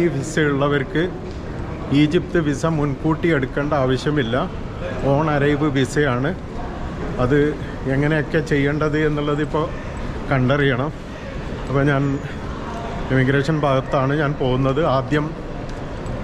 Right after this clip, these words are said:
ഒരു ബാങ്കിൽ പോയിട്ട് അതിൻ്റെ എത്ര ചാർജ്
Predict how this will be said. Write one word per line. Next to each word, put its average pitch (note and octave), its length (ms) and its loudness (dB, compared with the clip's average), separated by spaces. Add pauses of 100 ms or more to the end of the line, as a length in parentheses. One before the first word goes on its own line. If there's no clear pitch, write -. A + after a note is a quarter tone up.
ഒരു C#3+ 120 6 (340)
ബാങ്കിൽ C#3 320 2 (100)
പോയിട്ട് D3 340 2 (880)
അതിൻ്റെ C#3+ 240 2
എത്ര D#3+ 140 0 (140)
ചാർജ് C#3 340 0